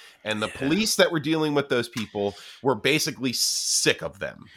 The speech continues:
Speaker 1: They didn't want anything to do with them.
Speaker 2: I
Speaker 1: They
Speaker 2: mean,
Speaker 1: didn't care what happened to
Speaker 2: that one
Speaker 1: them.
Speaker 2: scene before they go in, they're like, "Oh, like, I don't wanna go in there and catch anything." Like,
Speaker 1: Exactly.
Speaker 2: when they were, like,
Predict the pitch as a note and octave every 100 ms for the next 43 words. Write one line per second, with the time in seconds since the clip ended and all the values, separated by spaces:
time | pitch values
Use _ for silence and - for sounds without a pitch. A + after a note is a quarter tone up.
0 | - - G2+ A#2+ A#2+ A#2 A2 D3 E3 F3
1 | D#3+ C#3 D3+ C#3+ C#3 C3+ C3 B2+ B2 -
2 | E3+ G3 F#3+ D3+ - - D#3+ F3+ E3 D3
3 | C3 A#2 A2 G#2+ F#3+ F#3+ A3 G#3+ - A#3+
4 | A3 E3+ C#3 C3 - C#3 F3 F3 E3 D#3+
5 | D#3 F3 F3 C#3+ B2+ B2 B2 A#2+ A#2 A2+
6 | - A#2+ A2+ G2+ F#2 F2+ - - _ _
7 | _ - - G2 A2+ A2+ G#2 G#2 G2 G#2+
8 | A2+ F#2+ D#2+ D2+ F#2+ G#2 F#2 D2+ - -
9 | - - G2 F2 G#2+ F#2+ D#2+ D#2+ C#2 C#2+
10 | - G#2 G2+ G2+ G2+ F#2 -